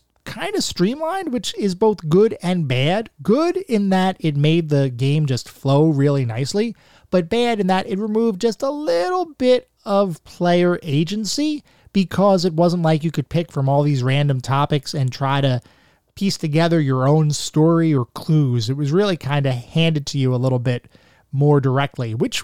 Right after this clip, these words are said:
once again, was fine, just a little bit different than the traditional adventure game experience. Now, I had just mentioned that the game was a very direct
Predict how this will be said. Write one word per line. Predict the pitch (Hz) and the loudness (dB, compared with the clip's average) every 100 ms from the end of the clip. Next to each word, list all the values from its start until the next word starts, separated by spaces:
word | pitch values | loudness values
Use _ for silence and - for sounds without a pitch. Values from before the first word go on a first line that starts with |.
| - | -2
once | 240 262 | -2 -2
again, | 190 180 170 | 0 0 0
was | 151 143 - | 0 0 0
fine, | 247 269 247 247 226 | -2 -2 -2 -2 -4
just | 180 - | -6 -2
a | 170 | 0
little | 165 175 | 2 0
bit | 151 | 0
different | 147 151 139 | 0 0 -2
than | 135 | -2
the | 135 | -4
traditional | 143 135 160 - 127 | -4 -4 -4 -2 -2
adventure | 131 120 120 - 127 | -2 -2 -6 -4 -4
game | 120 110 113 | -4 -6 -6
experience. | - - 131 127 113 - - _ _ _ _ _ _ _ - | -8 -6 -2 -2 -4 -12 -14 _ _ _ _ _ _ _ -10
Now, | - | -2
I | 196 | 2
had | 233 147 | 2 2
just | 202 220 180 | 0 0 0
mentioned | 180 180 - 117 110 - _ _ - | 2 2 0 -4 -6 -12 _ _ -12
that | 143 139 135 139 - | -2 0 2 -2 -6
the | 165 139 | -4 -2
game | 131 143 143 139 156 | 0 2 4 2 0
was | 135 127 | -2 0
a | 135 | -2
very | 123 117 135 139 139 | -4 -2 0 2 2
direct | 127 127 117 135 - - | 0 -2 -2 -2 -4 -16